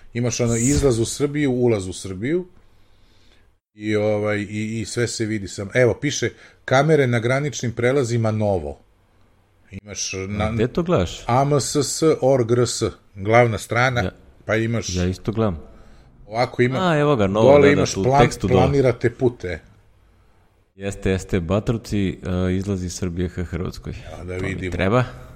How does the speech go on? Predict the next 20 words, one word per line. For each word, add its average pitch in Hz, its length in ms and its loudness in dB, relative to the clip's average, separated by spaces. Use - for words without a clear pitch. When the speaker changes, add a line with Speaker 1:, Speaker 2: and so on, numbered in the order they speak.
Speaker 1:
U, 123 180 -10
pa 85 100 -6
sad 101 240 -4
ima 101 280 -4
kola. 80 340 -8
Sad 113 380 -2
Speaker 2:
Uh. 95 120 -2
Speaker 1:
ima, 110 240 0
bato. 107 680 -2
Speaker 2:
A, 90 160 -4
uh. 117 120 4
<laughs> - 340 0
Speaker 1:
U, 139 380 4
i 127 140 6
ovo 135 200 6
baš 143 300 4
ima, 170 300 4
čoveče, 95 520 -4
ovo 110 300 -2
je 110 360 -2